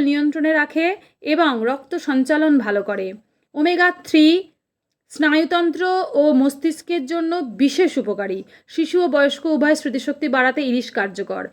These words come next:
ভিটামিন ডি এবং ক্যালসিয়াম হাড়কে মজবুত করে এবং দাঁতের গঠন ভালো রাখে। ইলিশে থাকা ভিটামিন এ এবং ই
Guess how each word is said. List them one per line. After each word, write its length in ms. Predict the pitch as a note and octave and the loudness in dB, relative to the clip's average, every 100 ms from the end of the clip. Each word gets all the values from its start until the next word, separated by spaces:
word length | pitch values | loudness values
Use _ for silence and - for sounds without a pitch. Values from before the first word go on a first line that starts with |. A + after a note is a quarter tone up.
| _ _ B3+ | _ _ -2
ভিটামিন 320 | D#4 E4+ F4 D#4+ | 0 2 0 2
ডি 120 | F4 F#4 | 2 2
এবং 120 | D#4+ D#4+ | 0 0
ক্যালসিয়াম 460 | D#4 C4 C4+ E4+ D#4+ | 0 -2 0 0 2
হাড়কে 280 | C#4 C4+ C#4 | 2 2 0
মজবুত 420 | A#3 A#3 A3 C#4 - | 0 0 0 -4 -2
করে 260 | D#4 D#4+ G4 A4+ _ - | 0 2 0 -6 _ -6
এবং 220 | A#3+ C4+ C#4 A3 | -4 0 0 0
দাঁতের 420 | A#3 A#3 A3+ D#4+ D#4 | 0 -2 -2 -4 -2
গঠন 440 | A#3+ A#3+ A#3 D4+ E4+ D4 | 0 0 0 -2 0 0
ভালো 240 | G#3+ G#3 | 0 0
রাখে। 320 | F#3+ F#3 - F3 - _ _ _ | -2 -6 -10 -12 -14 _ _ _
ইলিশে 300 | D#4 E4+ E4+ | 2 2 2
থাকা 200 | F#4+ F#4+ | 0 -2
ভিটামিন 400 | E4+ E4+ E4+ F4+ E4 C#4 D4 | 0 0 0 -4 -2 0 2
এ 40 | E4 - | 2 2
এবং 200 | C#4 C#4 C#4 | 2 2 0
ই 20 | B3+ | 0